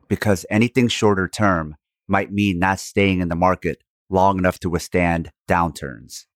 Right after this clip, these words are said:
But, of course, there is still the chance that even after waiting decades,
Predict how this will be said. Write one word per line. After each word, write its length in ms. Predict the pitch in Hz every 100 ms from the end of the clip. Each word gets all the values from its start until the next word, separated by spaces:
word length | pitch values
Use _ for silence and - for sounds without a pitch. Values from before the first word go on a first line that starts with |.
| _ _ _ _ _ _ _
But, 280 | 95 104 - _ _ -
of 200 | 92 -
course, 520 | 120 107 85 - - _ _ _
there 160 | - 101
is 100 | 101
still 300 | - 131 131
the 80 | 110
chance 580 | - 110 95 80 - - _ _
that 160 | 98 -
even 300 | 120 117 117
after 360 | 101 98 - 95
waiting 320 | 95 90 82
decades, 640 | 95 98 85 73 73 -